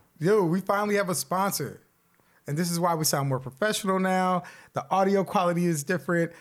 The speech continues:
Our setup is different. You'll see it in the pictures. Um, Infinite Streaming. Uh, you can find them on Instagram, I N F I N E T Streaming. I hope you know how to spell that. Um,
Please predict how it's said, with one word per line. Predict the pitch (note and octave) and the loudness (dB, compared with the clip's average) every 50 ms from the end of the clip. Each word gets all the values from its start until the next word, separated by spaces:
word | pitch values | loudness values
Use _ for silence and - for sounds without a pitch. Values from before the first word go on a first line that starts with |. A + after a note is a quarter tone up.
| - - - | -20 -8 -6
Our | C3 C3 | -4 -2
setup | C3 - - G3+ F#3+ F3+ E3+ D#3+ | 0 0 2 2 2 2 2 2
is | D#3+ C#3+ C3 | 0 0 0
different. | D3 E3 D3 C#3 E3 D#3+ C#3+ | 0 0 0 0 0 0 0
You'll | C#3+ D3+ D3+ D3 | 0 0 2 2
see | C3+ - F3 D#3+ | 2 2 2 2
it | C#3 | 2
in | C#3 C3 A#2+ | 2 0 0
the | A#2+ | -2
pictures. | - - F#3+ F#3 D#3 - - D#3+ D#3 D3+ C3+ - - - - - - - - - - - _ _ _ _ _ _ _ - | -2 -2 -2 0 0 0 0 0 0 0 -4 -8 -14 -20 -20 -20 -20 -20 -20 -20 -20 -20 _ _ _ _ _ _ _ -2
Um, | D3+ D3 D3 C#3+ C3+ C3 C3 B2+ C3 C3 - - _ - _ _ - | -2 0 0 0 0 -2 -2 -4 -6 -10 -14 -20 _ -20 _ _ -2
Infinite | F#3+ F3+ F#3 - F#3 F#3 F#3 F#3 - - - _ _ _ _ _ _ _ - | -2 0 0 2 2 2 2 2 0 -4 -10 _ _ _ _ _ _ _ -2
Streaming. | - - - - E3+ D#3+ D3 B2+ G#2+ F#2+ F#2+ G2 - _ _ - - _ _ _ _ _ _ _ _ _ - | -2 -2 0 2 2 2 2 2 0 -4 -6 -10 -14 _ _ -20 -20 _ _ _ _ _ _ _ _ _ -2
Uh, | D3 C#3 C3+ | 0 2 2
you | C#3 D3 | 2 2
can | C3 C3+ | 2 2
find | E3+ D3 D3+ | 2 2 4
them | D3 C#3+ | 4 2
on | D3 | 2
Instagram, | - F#3+ F3+ - - D#3+ C3+ D#3+ D#3+ D#3+ D#3+ D#3 D#3+ - | 2 2 2 2 2 2 2 2 2 2 2 0 0 0
I | - D3 D#3+ E3 D#3+ | 0 2 2 2 2
N | - D#3+ D#3 D#3 D#3 D3+ - | 2 2 2 2 2 2 0
F | D#3 D#3 C3+ | 0 0 0
I | D3+ D3 D3 C#3+ C#3+ D3 | 0 0 2 2 2 2
N | C#3+ D3 D3 C#3+ C#3+ C#3+ C3 - | 2 2 4 4 2 2 0 0
E | D3 D3 D3+ | 0 0 0
T | C3+ - - E3 C#3+ C#3 C3+ C3+ C3+ - - - _ _ _ _ - | 2 2 2 2 2 2 2 2 0 -4 -10 -20 _ _ _ _ -2
Streaming. | - - - - E3 D#3 D3+ D3+ D3 C#3+ D3 D3+ D#3 - | -2 0 2 2 2 4 4 4 4 4 2 2 2 0
I | C#3 C3+ | 0 0
hope | A2+ A2 C#3+ D3 C3+ D3+ | 2 2 2 2 2 2
you | D3 | 2
know | D3 C#3+ | 4 4
how | C#3 | 2
to | C3 - | 2 2
spell | - - - A#2+ A2+ G#2+ | 0 0 0 0 0 0
that. | A2+ B2 A#2 G#2 F2+ - - - - - - - - - - - - - _ - | 0 0 0 -2 -4 -8 -12 -18 -20 -20 -20 -20 -20 -20 -20 -20 -20 -14 _ -2
Um, | D3+ D3+ D3+ D3 C#3+ C#3+ C3 | 0 2 2 2 2 0 -2